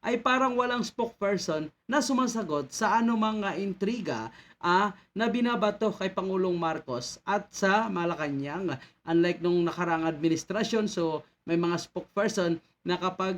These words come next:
ah, may mga aligasyon na binabato sa administrasyon, may agad na nagsasalita. May, ah,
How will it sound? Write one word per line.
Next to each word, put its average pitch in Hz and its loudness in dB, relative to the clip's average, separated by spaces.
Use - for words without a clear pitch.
ah, 180 -2
may 190 -2
mga 214 2
aligasyon 208 0
na 160 -2
binabato 170 -2
sa - -6
administrasyon, 170 -2
may 208 2
agad 190 -2
na 185 -4
nagsasalita. 180 -2
May, 156 0
ah, 143 -4